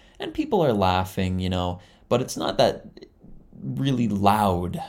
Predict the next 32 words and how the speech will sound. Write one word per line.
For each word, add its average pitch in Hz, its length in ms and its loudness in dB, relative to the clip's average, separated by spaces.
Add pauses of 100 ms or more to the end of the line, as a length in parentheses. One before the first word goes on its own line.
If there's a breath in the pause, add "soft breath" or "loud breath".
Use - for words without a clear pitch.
(140)
of 95 160 -2
an 90 80 -2
affair, - 680 -6
right? 90 420 -6 (100)
Um, 92 240 -4
people 135 300 -4
are 104 60 0
pretty 104 320 -2
quiet. 90 440 -2
They're 95 120 -2
laughing 107 480 0
kind 107 180 -2
of 90 160 -6 (480 soft breath)
quietly 104 560 0
to 101 160 -4
themselves, 90 840 -4
right? 87 240 -4
Like, 92 240 -6
like, - 300 -10
<laughs> - 640 -8 (500 soft breath)
you 101 140 0
know. 85 240 -2 (1700 soft breath)
But 123 120 2
I've 139 120 2
also 233 260 0
been 147 200 -2
to 110 140 0
Western 113 600 -2
comedies 98 800 -4
in 123 180 2
Japan. - 500 -4 (680 soft breath)
So 92 480 0